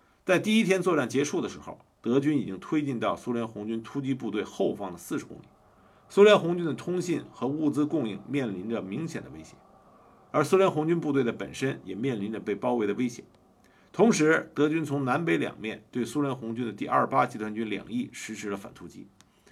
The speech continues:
苏联红军的应对过于缓慢，第九集团军全线崩溃，苏联红军的左翼被德军突入八十公里。双方面进行了一系列的调整，但是因为德国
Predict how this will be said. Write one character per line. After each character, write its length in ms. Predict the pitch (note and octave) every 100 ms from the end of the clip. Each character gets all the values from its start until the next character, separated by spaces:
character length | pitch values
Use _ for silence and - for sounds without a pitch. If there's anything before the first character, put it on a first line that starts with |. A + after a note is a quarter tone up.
| _ _ _ _ _ _ _ _ _ - - _ _ _ _ -
苏 220 | A3+ A#3+
联 180 | A3 G#3
红 220 | D#3+ F3+
军 100 | F#3
的 80 | D#3+
应 220 | E3 C3
对 260 | C3 - - _
过 160 | E3 C#3
于 80 |
缓 260 | C#3 - -
慢， 200 | F#2+ - _ _ -
第 140 | E3+
九 100 | A2+
集 100 | A2
团 160 | C3 C3
军 140 | C3
全 240 | B2+ G#2+
线 180 | A2+ A#2
崩 160 | - A2
溃， 140 | - - _ _ _ _
苏 140 | - F#3
联 160 | G3
红 180 | C#3+ D#3
军 120 | E3
的 100 | D#3
左 240 | - G2+ G#2
翼 140 | C3
被 240 | - A#2
德 180 | A2 G#2
军 180 | A#2 B2+
突 200 | - C#3+
入 100 | B2
八 220 | - B2+
十 80 | -
公 120 | F2
里。 120 | - - _ _ _ _ _ _ _ _ _ _ _ _ _ _ _ _ _ - - _ - _ _ _ _
双 240 | - C4
方 100 | C#4
面 120 | B3 G3+
进 200 | A3 F3+
行 120 | G3+
了 80 | E3+
一 140 | F3
系 140 | F3
列 100 | F#3
的 120 | C3+ A#2+
调 300 | - B2 D3+
整， 160 | A2 - _ -
但 180 | - D#3+
是 80 | B2+
因 220 | D3 D#3+
为 140 | A#2+ A#2
德 200 | A#2+ B2+
国 260 | C3 B2+